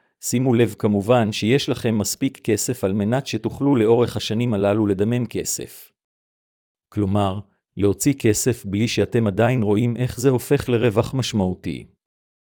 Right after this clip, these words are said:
אל תצאו למסע הזה לפני שביררתם כמה מיסים אתם עתידים לשלם על הקרקע.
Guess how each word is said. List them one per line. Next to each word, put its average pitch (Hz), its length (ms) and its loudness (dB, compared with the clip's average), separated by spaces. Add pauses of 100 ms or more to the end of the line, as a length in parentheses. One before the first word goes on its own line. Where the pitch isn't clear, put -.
(380)
אל 101 100 0
תצאו 143 400 2
למסע 107 400 4
הזה 104 200 2
לפני 127 380 -2
שביררתם 107 680 0
כמה 120 320 0
מיסים 123 400 0
אתם 113 280 0
עתידים 113 400 -2
לשלם 117 440 0
על 117 80 0
הקרקע. 92 560 0